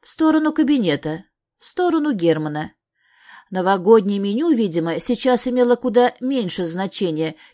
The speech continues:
чем стройный, подтянутый обладатель солидного блокнота в кожаном переплете. "Один, два, три, четыре, пять",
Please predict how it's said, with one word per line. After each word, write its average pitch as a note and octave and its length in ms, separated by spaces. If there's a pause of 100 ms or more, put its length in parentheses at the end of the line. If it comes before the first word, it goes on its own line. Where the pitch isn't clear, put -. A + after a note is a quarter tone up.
(140)
чем A3+ 300
стройный, G#3 760 (100)
подтянутый A3 800
обладатель B3+ 720
солидного A#3 800
блокнота G#3+ 640
в - 80
кожаном B3+ 460
переплете. D#3+ 760 (800)
"Один, E3+ 640 (840)
два, B3 640 (760)
три, A#3 480 (720)
четыре, C#4 840 (600)
пять", D#3 640